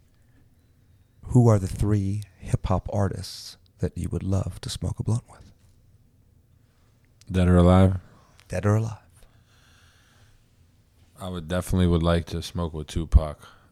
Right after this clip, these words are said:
Speaker 2: Like I said, my first, um, original, like, influence into, uh, hip-hop.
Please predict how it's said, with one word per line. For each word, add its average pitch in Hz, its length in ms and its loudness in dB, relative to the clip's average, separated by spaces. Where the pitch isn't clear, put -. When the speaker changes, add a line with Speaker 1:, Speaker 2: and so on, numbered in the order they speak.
Speaker 2:
Like 78 180 -18
I 80 60 -16
said, 82 240 -14
my 78 160 -14
first, - 640 -16
um, 80 540 -16
original, 80 600 -12
like, 78 460 -12
influence 80 720 -16
into, 78 640 -18
uh, 76 360 -16
hip-hop. 78 500 -10